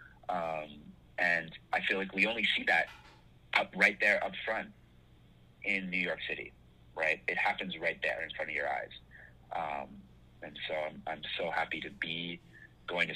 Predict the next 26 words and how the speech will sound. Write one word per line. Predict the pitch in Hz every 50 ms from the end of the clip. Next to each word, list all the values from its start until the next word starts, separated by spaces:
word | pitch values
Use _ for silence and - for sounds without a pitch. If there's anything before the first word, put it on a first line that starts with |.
| - -
school | - - 85 85 87
there. | 90 92 95 104 107 - -
I'm | 85 80 - -
excited | - - - 92 82 82 82 -
to | - -
go | - - - - -
back. | - 78 80 95 117 - - - - - - - - - - - - - -
Um, | 90 80 73 73 71 71 71 69 - - - - - - - - - -
you | - -
know, | 76 78 78
I | 82 82 78
know | 76 80 76
there's | - 82 76 -
a | - 78
lot | 78 80 78
of | 80 80 -
things. | 85 82 78 78 80 82 80 - - - - -
I | 82
left | 82 78 80 - - - - -
New | 92
York | 90 85 85 85 87 90 92 -
with | 80 80
a | 85
lot | 80 80 78 80
of | 76
projects | - - 82 80 80 80 85 85 85 -